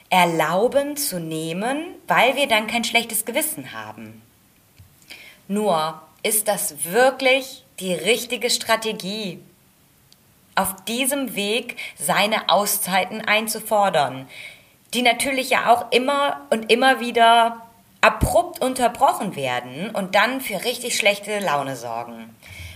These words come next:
Was wir Frauen auch gerne sagen, was ich jetzt auch schon häufiger gehört habe und was auch bei mir der Fall war, „Da gehe ich doch lieber arbeiten.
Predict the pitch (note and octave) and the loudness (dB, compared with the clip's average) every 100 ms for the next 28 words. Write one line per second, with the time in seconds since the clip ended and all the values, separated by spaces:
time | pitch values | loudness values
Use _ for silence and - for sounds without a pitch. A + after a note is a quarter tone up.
0 | - - G3 G#3 - G#3 - F#3+ G3 F#3+ | -20 -4 -2 0 -2 -4 -4 -2 0 0
1 | F#3 - A3 D4 E4 - D#3 C#3+ C#3 C3+ | -2 0 4 4 2 -6 -4 -4 -4 -6
2 | A#2+ A#2+ D3+ G#3 F3 E3 E3 F#3 - - | -6 -6 -6 -4 -2 -4 -6 -6 -2 -2
3 | A#3 - G3 E3 G#3+ D4 F4 G#3+ D#3+ C3 | 2 2 0 0 4 4 2 -6 -2 -2
4 | C3 B2+ B2+ A#2+ C3 A#2+ C3 F3+ F#3 F#3 | -2 -4 -2 -2 -4 -2 -2 -2 0 0
5 | - F3 D3+ G3 D#4+ G#3+ - - A#2+ A#2+ | -2 -2 -4 0 2 2 -2 -4 -2 -2
6 | B2 A2+ B2+ A#3+ C4 - - - - - | -6 -6 -2 -2 -4 -18 -20 -20 -20 -20
7 | - - - - E3+ E3+ - A3+ C4 A#3+ | -20 -20 -18 -4 0 0 -2 0 0 -2
8 | - - E3 - E3+ G#3+ A3+ A3 D3 C#3 | -8 -2 -4 -2 -6 0 2 2 0 -2
9 | C3 A#2+ A#2 - A#2 A2+ | -2 -6 -8 -10 -18 -18